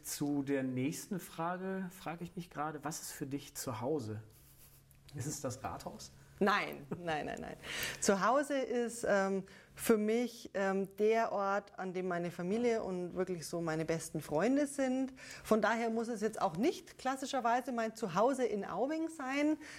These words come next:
Speaker 2: ähm, an dem ich aber allerdings auch sehr, sehr gerne bin, gerade wenn sich, <laughs> ja, die Zeit dort immer weiter, ähm, verkürzt, sondern es ist wirklich dort, wo ich mich zu Hause fühle. Das ist, ähm, ja, bei meiner Familie und bei meinen Freunden.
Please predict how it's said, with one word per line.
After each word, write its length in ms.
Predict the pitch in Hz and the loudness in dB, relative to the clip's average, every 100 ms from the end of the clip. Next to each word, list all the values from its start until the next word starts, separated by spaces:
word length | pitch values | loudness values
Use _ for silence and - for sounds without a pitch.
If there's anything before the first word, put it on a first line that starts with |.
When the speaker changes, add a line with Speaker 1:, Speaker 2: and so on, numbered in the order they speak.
| - | -6
Speaker 2:
ähm, 220 | - 240 240 | 2 2 2
an 160 | 208 | 0
dem 140 | 226 220 | 0 0
ich 120 | 214 | 0
aber 200 | 208 - | 0 2
allerdings 360 | 196 196 196 | 2 2 0
auch 200 | - 269 | -2 -2
sehr, 280 | - 254 254 | -2 0 0
sehr 200 | 247 262 | 2 -2
gerne 320 | 262 240 254 | 0 0 0
bin, 360 | 254 277 285 269 - | 0 0 2 -2 -4
gerade 340 | 202 214 202 | -2 0 2
wenn 160 | 202 254 | 2 4
sich, 180 | 269 - - - 247 - 339 | 4 2 -2 -2 0 4 4
<laughs> 480 | - - - - - | 2 -14 -18 -12 -2
ja, 200 | 196 196 | 0 0
die 120 | 190 | -2
Zeit 300 | - 214 240 | 0 0 2
dort 180 | 214 208 | 0 0
immer 260 | 214 202 185 | -4 -4 0
weiter, 540 | 180 190 196 190 185 | 0 0 -2 0 0
ähm, 220 | 185 175 | 0 0
verkürzt, 580 | 170 180 - 220 381 - - - - - | 2 2 2 2 2 -2 -16 -16 -14 -6
sondern 320 | - 285 302 | 2 4 4
es 140 | 285 262 | 2 0
ist 160 | 262 | -2
wirklich 400 | 233 247 240 - | 0 0 0 -6
dort, 340 | - 190 196 196 | 0 0 0 -2
wo 80 | 196 | -4
ich 160 | 196 | -2
mich 180 | 202 - | -6 -4
zu 180 | - 180 | 0 4
Hause 280 | 190 196 185 | 4 2 0
fühle. 720 | - 247 269 262 247 240 240 - | -2 4 4 4 2 0 -6 -6
Das 200 | 185 180 | -4 0
ist, 340 | 180 - - | 0 0 -2
ähm, 380 | - 170 185 180 170 - - - - | 0 0 -2 -4 -10 -16 -20 -8 0
ja, 180 | 214 - - - | 0 0 -10 -4
bei 100 | 190 | 0
meiner 220 | 180 180 | 0 0
Familie 380 | 185 180 180 180 | -2 -2 0 0
und 60 | |
bei 100 | 175 | 0
meinen 200 | 175 165 | 0 0
Freunden. 500 | 165 - 151 147 151 | -2 -4 -2 -2 -6